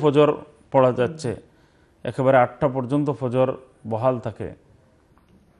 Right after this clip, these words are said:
সূর্য উদয় হচ্ছে আটটার সময় বা এর আরও পরে,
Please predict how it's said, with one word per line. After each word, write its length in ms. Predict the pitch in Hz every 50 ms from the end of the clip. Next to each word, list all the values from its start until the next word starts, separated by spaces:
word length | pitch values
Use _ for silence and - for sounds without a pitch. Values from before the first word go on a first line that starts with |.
| - - - -
সূর্য 280 | 113 - 131 120 113 127
উদয় 340 | 131 131 127 117 135 139 139
হচ্ছে 300 | 131 131 120 - - 135
আটটার 340 | 120 113 - - - 127
সময় 380 | 107 98 - 113 104 101 92 78 - _ _ _ _ -
বা 160 | 117 110 107
এর 40 | 104 101 -
আরও 220 | - 110 107 104 95 101
পরে, 240 | 101 95 87 76